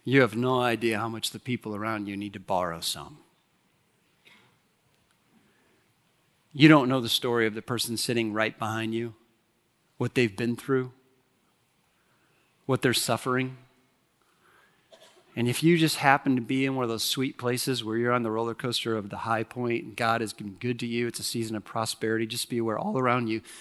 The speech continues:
there are those who are enduring the test of adversity. And one day, guess what's gonna happen? It's gonna switch.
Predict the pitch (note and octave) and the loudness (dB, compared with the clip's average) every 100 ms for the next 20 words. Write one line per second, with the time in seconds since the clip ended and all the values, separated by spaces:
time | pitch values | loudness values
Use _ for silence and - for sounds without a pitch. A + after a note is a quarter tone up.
0 | - - A#2 A#2+ B2 - A#2+ A2+ A#2+ A#2 | -12 -2 0 0 0 0 0 0 -2 -4
1 | G#2+ - A#2+ - G#2+ G#2+ G#2 F#2+ - G2 | -6 -6 -6 -6 -6 -8 -8 -8 -8 -8
2 | F2+ _ _ _ _ _ _ _ _ _ | -16 _ _ _ _ _ _ _ _ _
3 | _ _ _ _ _ _ _ _ _ _ | _ _ _ _ _ _ _ _ _ _
4 | _ _ C3 B2 C3+ D3 C#3+ D3 C3 - | _ _ 0 6 8 10 8 8 2 -4
5 | - A#2+ A#2+ A#2+ A#2+ G2+ - _ _ _ | -4 0 2 0 -2 -12 -14 _ _ _
6 | _ _ _ _ _ _ _ _ A#2+ - | _ _ _ _ _ _ _ _ -6 -4
7 | A2+ G#2 - E2 - - - | -4 -4 -6 -8 -4 -4 -4